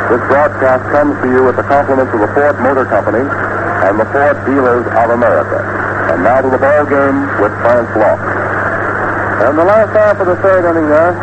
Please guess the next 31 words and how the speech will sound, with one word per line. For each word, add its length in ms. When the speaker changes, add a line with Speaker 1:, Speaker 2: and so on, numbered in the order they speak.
Speaker 2:
Pepper 240
Martin, 320
the 80
first 320
man 240
up, 80
grounded 320
out 240
Owen 320
to 220
Greenberg. 560
And 160
then 180
Rothrock 560
was 160
out 220
Gehringer 400
to 140
Greenberg. 500
And 60
then 160
Frisch 240
got 160
a 160
single, 340
Medwick 400
walked, 300
and 320
Collins 480
singled 340
to 180